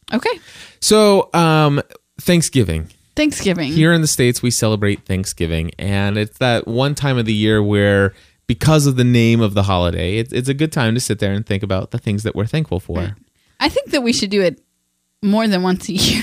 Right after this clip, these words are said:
Speaker 1: <laughs>
Speaker 2: I think so as well.
Speaker 1: But, um, but you're right. It is, it is the time that, that most Americans sit down and,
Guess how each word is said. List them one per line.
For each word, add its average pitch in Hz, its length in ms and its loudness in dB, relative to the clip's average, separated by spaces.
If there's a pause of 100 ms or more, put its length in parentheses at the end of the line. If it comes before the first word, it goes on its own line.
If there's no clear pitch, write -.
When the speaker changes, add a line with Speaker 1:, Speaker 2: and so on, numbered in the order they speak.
Speaker 1:
<laughs> - 100 0
Speaker 2:
I - 140 0
think 101 240 0
so 95 200 0
as 87 160 0
well. 87 220 0
Speaker 1:
But, 247 280 0
um, 214 520 0
but 277 280 0
you're 330 140 0
right. 320 220 4
It 226 140 2
is, 240 260 -2
it 208 220 -4
is 226 200 -2
the 214 100 0
time 214 440 0
that, 165 360 -4
that 196 200 -2
most 190 300 -4
Americans 180 460 -6
sit - 120 -8
down 175 260 -4
and, 143 260 -8